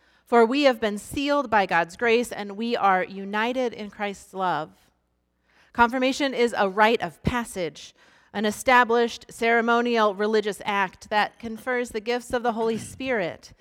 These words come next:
and full membership as adults in the congregation.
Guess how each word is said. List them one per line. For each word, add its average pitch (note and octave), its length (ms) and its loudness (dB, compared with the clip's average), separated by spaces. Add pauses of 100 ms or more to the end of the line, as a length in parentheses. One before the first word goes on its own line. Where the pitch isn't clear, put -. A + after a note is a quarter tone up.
(260)
and G#3 200 -8
full C4 280 6
membership A3 720 0
as F#3 220 -6
adults G3 560 2
in F3+ 80 -10
the F3+ 60 -8
congregation. F#3+ 960 -10